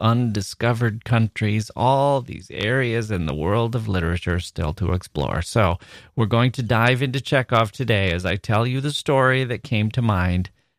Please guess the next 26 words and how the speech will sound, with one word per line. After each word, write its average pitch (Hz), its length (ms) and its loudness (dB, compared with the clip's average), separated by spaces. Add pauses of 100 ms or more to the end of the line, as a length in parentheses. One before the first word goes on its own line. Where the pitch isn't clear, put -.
as 107 200 2
I 92 120 4
was 95 220 0
reading 101 500 2
and 107 140 2
watching 98 440 0
The 104 80 0
Cherry 90 380 -2
Orchard. - 460 -6 (320)
There's 95 180 0
a 87 80 2
version 92 400 2
on 90 240 2 (340)
YouTube 117 480 2
with 110 140 -2
Judi 110 300 0
Dench 107 400 0
that 78 100 -6
you 80 80 -4
might 92 220 0
want 95 160 2
to 78 40 0
watch 92 300 0
if 110 140 -4
you're 87 140 0
interested. 131 580 -2